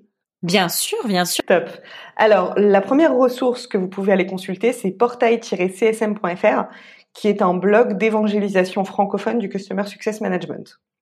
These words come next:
Speaker 2: Si vous voulez aller un peu plus loin, il y a une, euh, ma chaîne YouTube où j'interviewe, euh, des anglophones, la plupart du temps, donc les, le contenu est en anglais,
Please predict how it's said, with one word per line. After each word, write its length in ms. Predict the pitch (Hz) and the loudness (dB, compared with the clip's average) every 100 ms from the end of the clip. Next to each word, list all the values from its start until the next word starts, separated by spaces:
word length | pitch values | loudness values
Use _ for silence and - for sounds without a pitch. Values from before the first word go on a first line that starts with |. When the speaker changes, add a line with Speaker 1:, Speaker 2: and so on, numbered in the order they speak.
| _ _ _ _ _ _ _ - - - - - - | _ _ _ _ _ _ _ -20 -20 -20 -20 -20 -10
Speaker 2:
Si 180 | - | 0
vous 120 | 233 233 | 2 4
voulez 180 | 254 | 6
aller 200 | 285 240 | 6 6
un 80 | 208 | 6
peu 160 | 202 247 | 4 0
plus 160 | 254 | 2
loin, 400 | 233 233 247 233 240 | 2 4 4 2 2
il 80 | |
y 40 | 185 | 2
a 220 | 175 - | 4 2
une, 160 | 175 165 | -2 0
euh, 300 | 160 160 151 - 156 | 0 0 -4 -6 -12
ma 100 | 156 | -4
chaîne 240 | 233 226 | 0 2
YouTube 440 | 196 196 208 254 - - - _ - | 0 -2 -4 -2 -2 -4 -14 _ -8
où 100 | 180 | -2
j'interviewe, 840 | 190 185 190 185 165 190 196 - | 0 2 2 0 0 0 2 0
euh, 300 | 165 160 156 151 | -2 -2 -2 -2
des 220 | 156 151 | -4 -2
anglophones, 540 | 185 190 170 180 220 196 | 0 0 0 0 -2 -2
la 120 | 156 | -4
plupart 240 | - 165 | -2 -4
du 60 | 160 | -2
temps, 100 | 185 | -6
donc 160 | 175 156 | -6 -6
les, 140 | 156 165 | -8 -4
le 140 | 160 | -4
contenu 300 | 170 170 214 | -4 -4 -2
est 100 | 208 | -2
en 120 | 160 | -2
anglais, 460 | 175 185 180 - | -2 0 2 0